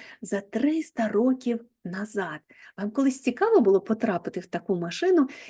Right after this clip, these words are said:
і потім сказати: "Віднеси мене за тисячу років назад, або за дві тисячі,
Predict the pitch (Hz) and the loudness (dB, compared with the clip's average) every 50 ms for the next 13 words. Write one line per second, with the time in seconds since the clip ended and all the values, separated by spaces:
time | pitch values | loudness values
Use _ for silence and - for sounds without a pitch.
0 | - _ - - 294 302 269 - 262 277 269 - 254 220 226 - - 220 214 - | -20 _ 2 4 4 4 4 4 2 2 4 4 2 2 2 0 -2 -2 0 0
1 | 220 196 185 - 180 156 147 185 208 208 220 254 247 - - 403 427 427 403 370 | 0 -2 -2 -2 -6 -4 -2 0 2 4 4 4 4 6 6 8 8 8 8 8
2 | 311 269 233 247 302 349 349 330 254 - 202 202 - - 349 370 - 220 208 - | 6 6 6 6 8 8 6 6 6 4 2 4 4 4 2 2 2 -2 -2 0
3 | 214 185 202 233 233 - 202 180 185 185 190 - - 175 147 135 - - 165 202 | 0 0 2 0 0 -2 -4 -6 -6 -6 -6 -4 -4 -4 -6 -6 -10 -10 -4 -2
4 | 254 233 302 277 - 254 254 285 277 254 262 - 196 180 - - 175 - - - | 0 0 0 0 2 2 4 6 6 4 4 0 -4 -4 -4 -6 -8 -10 -10 -12
5 | - | -14